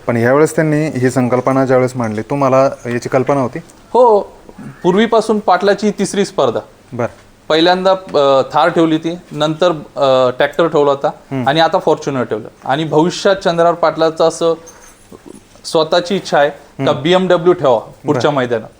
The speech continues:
Speaker 1: बरं. अ, ज्यावेळेस स्टेजवरती तुम्ही म्हणता की सेमीफायनलची चिठ्ठी लखनची तुम्ही काढली.
Speaker 2: हो.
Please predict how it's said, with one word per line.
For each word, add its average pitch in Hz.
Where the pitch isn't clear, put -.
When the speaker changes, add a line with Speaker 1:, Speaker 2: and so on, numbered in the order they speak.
Speaker 1:
बरं. -
अ, -
ज्यावेळेस 165
स्टेजवरती 165
तुम्ही 160
म्हणता 123
की 139
सेमीफायनलची 123
चिठ्ठी 147
लखनची 123
तुम्ही 101
काढली. 95
Speaker 2:
हो. 117